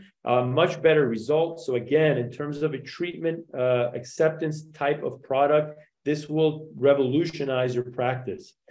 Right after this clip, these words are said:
The other reason it's so important, we're throwing antibiotics at problems way too much. This is a recent stat, antibiotic resistant bacteria now are killing somebody in the country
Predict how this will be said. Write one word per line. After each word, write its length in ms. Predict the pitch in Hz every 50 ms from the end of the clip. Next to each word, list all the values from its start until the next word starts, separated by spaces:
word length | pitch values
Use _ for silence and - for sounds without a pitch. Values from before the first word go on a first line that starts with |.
| - - _ _ -
The 120 | 151 160
other 200 | 175 185 196 190
reason 260 | 196 202 196 190 190
it's 180 | 190 185 185 -
so 240 | 190 185 180 170 170
important, 460 | 156 151 165 190 196 190 170 139 127
we're 160 | 139 139 131
throwing 560 | - - - 165 175 180 185 185 175 175 - -
antibiotics 800 | 160 151 156 170 156 165 160 156 156 156 165 165 165 160 - -
at 240 | - 143 131 - -
problems 480 | 156 147 147 151 151 151 147 147 131
way 220 | 123 131 135 139 135
too 180 | 139 135 123
much. 480 | 117 123 143 165 196 208 - - - - _ _ _ _ _ _ -
This 120 | 147 151
is 160 | 160 156 147
a 100 | 143 135
recent 460 | 135 147 175 180 175 - 123 113 -
stat, 480 | - - - - 170 175 185 190 185 175
antibiotic 640 | 156 156 160 151 143 139 139 151 156 165 160 160 -
resistant 480 | 135 127 123 139 139 123 127 127 123
bacteria 640 | 123 113 107 104 - - - 170 170 170 170 170 170
now 360 | 170 165 165 165 165 160 - - _ _ -
are 120 | - 117 110
killing 360 | - - 165 165 165 165 165
somebody 460 | 156 156 165 156 151 151 151 139 131
in 80 | 127 123
the 80 | -
country 580 | 131 - 143 139 139 - - 147 147 147 -